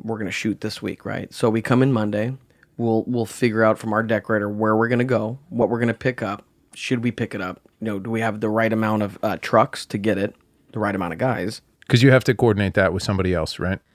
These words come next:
Speaker 1: Pickup times, P Os, you know, money, you know, people gotta be paid for what they pick up. So, yeah. So what we'll do is Monday, we'll pick up everything.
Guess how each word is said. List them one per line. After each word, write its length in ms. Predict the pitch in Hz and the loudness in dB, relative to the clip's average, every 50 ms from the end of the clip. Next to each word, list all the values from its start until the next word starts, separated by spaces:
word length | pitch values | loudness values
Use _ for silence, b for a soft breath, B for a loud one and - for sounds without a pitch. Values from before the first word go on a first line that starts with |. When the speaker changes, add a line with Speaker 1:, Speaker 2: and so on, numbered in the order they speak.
| B B B B B B B - | B B B B B B B 0
Speaker 1:
Pickup 320 | 151 131 - 123 - - | 0 2 4 2 0 2
times, 420 | - 113 107 107 104 107 110 113 - | 2 2 2 4 4 2 2 0 0
P 220 | - 120 117 104 | 0 2 4 4
Os, 340 | 104 104 107 107 110 113 110 | 6 6 6 6 4 4 4
you 60 | 123 | 2
know, 100 | 113 107 | 2 2
money, 400 | 107 110 107 107 110 110 110 110 | 2 2 2 2 2 2 2 0
you 140 | 107 110 117 | 0 0 0
know, 100 | 107 101 | -2 -2
people 260 | - - 120 110 113 | -2 -2 -2 -2 0
gotta 160 | 107 110 98 98 | 2 2 2 2
be 100 | 98 98 | 0 -2
paid 240 | - 113 107 107 107 | 0 2 2 2 2
for 80 | - 110 | 0 -2
what 100 | 98 92 | -2 0
they 60 | - - | -4 -6
pick 220 | - 107 95 - | -6 -6 -2 0
up. 220 | 117 107 90 - - | 0 0 0 0 -2
So, 100 | - 120 | -2 2
yeah. 220 | 127 147 117 107 B B B B B B B | 4 4 4 4 B B B B B B B
So 180 | B - 139 123 | B 4 4 4
what 220 | 117 120 131 - | 6 6 4 4
we'll 100 | 123 127 | 4 2
do 180 | 117 117 123 123 | 2 2 2 2
is 120 | 113 101 | 2 2
Monday, 600 | 113 117 123 123 127 120 123 120 120 120 120 120 _ _ _ | 4 4 6 6 6 6 6 4 4 4 0 -2 _ _ _
we'll 200 | - 110 113 110 | -8 -2 -2 -2
pick 280 | - - - 151 143 - | -2 -2 -4 -4 -2 0
up 160 | 196 180 - | -2 0 0
everything. 480 | 120 95 - 76 - - 71 64 - | -2 -2 -2 -6 -8 -8 -10 -10 -10